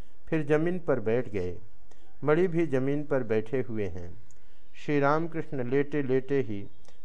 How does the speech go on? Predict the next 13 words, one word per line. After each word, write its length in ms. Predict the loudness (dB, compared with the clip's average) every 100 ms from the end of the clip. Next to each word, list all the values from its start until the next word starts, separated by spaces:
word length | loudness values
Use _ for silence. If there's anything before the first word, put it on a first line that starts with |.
| 0
मणि 180 | 2 2
मल्लिक 420 | 2 2 0 0
के 140 | 0
साथ 280 | 0 0 0
बीच 360 | 0 0 0 0
बीच 340 | -2 -2 -2
में 240 | -2 -2 -2 -4 -4 -2 -2
एक 260 | -2 -2 0
एक 280 | -2 0
बात 300 | 2 2 0 -2
कह 120 | 0
रहे 280 | 0 -2 -2
हैं। 260 | -2 -2